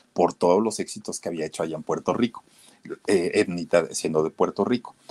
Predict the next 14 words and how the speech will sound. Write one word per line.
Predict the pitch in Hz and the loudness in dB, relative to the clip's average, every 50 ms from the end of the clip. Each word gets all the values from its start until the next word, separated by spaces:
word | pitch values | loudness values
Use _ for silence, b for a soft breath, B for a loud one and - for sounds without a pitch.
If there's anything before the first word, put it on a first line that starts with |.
| B B B B - | B B B B -4
Entonces | 104 101 - 208 208 - - 202 | -2 0 0 -2 -2 0 -2 -4
dijo, | - - - 196 - | -4 -4 -4 -4 0
"¿Cómo | - 143 160 175 | 0 0 0 0
crees | - - 139 - | -2 -2 -4 -4
que | - | -4
está | - - - 127 | -4 2 4 6
ahí?". | 127 139 156 - - - | 6 6 4 0 -2 0
"Ah, | 233 262 | 0 0
pues | 254 - - | 0 -2 0
qué | - - 139 | 2 4 4
bueno". | 170 185 185 160 147 - B B B B B B B | 4 2 0 -2 -10 -18 B B B B B B B
Y | - 95 | -12 -10
dice, | 92 95 90 - 95 | -8 -8 -8 -6 -6
"No, | 92 90 92 104 117 123 117 - | -4 0 2 4 4 4 2 0